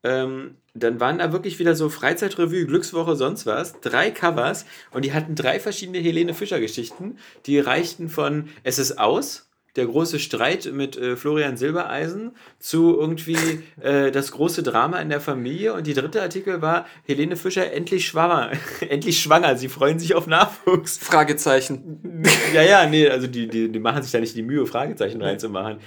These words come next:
Speaker 1: behaupten einfach irgendwas. Also das war schon cool.
Speaker 2: Ja.
Speaker 1: Also wirklich in derselben Woche, selben Ze-, also die, die Zeitung, äh, drei völlig unterschiedliche Geschichten, die auch diametral entgegengesetzt
Speaker 2: Aber
Speaker 1: sind.
Speaker 2: deswegen waren ja auch alle so irritiert, als plötzlich die Familie von Michael Schumacher die verklagt hat, weil sie das überhaupt nicht gewohnt sind, dass wenn sie einfach irgendwelche
Speaker 1: Und
Speaker 2: Sachen
Speaker 1: Scheiße
Speaker 2: erzählen
Speaker 1: behaupten, dass,
Speaker 2: Ja.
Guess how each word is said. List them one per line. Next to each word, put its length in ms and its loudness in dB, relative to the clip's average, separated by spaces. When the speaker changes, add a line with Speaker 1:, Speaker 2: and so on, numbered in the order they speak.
Speaker 1:
behaupten 360 0
einfach 260 -4
irgendwas. 540 -6
Also 140 -8
das 100 -10
war 80 -6
schon 220 -12
cool. 260 -6
Speaker 2:
Ja. 220 -4
Speaker 1:
Also 180 -4
wirklich 260 -2
in 80 -4
derselben 460 2
Woche, 460 -4
selben 340 0
Ze-, 180 -6
also 260 -2
die, 340 -6
die 480 -6
Zeitung, 640 -4
äh, 180 -8
drei 280 0
völlig 440 0
unterschiedliche 540 -4
Geschichten, 400 -10
die 100 -8
auch 180 -4
diametral 680 0
entgegengesetzt 680 -2
Speaker 2:
Aber 120 2
Speaker 1:
sind. 80 0
Speaker 2:
deswegen 360 0
waren 160 0
ja 80 2
auch 80 -2
alle 220 -2
so 100 -8
irritiert, 680 -2
als 160 -8
plötzlich 320 -6
die 80 -12
Familie 380 -2
von 180 -4
Michael 240 -4
Schumacher 400 -4
die 100 -2
verklagt 400 -8
hat, 280 -12
weil 100 2
sie 60 2
das 120 -2
überhaupt 220 2
nicht 120 -6
gewohnt 320 -2
sind, 220 -2
dass 140 -4
wenn 100 2
sie 120 2
einfach 280 -2
irgendwelche 360 -6
Speaker 1:
Und 40 -4
Speaker 2:
Sachen 160 0
Speaker 1:
Scheiße 280 8
Speaker 2:
erzählen 40 8
Speaker 1:
behaupten, 360 8
dass, 120 2
Speaker 2:
Ja. 200 0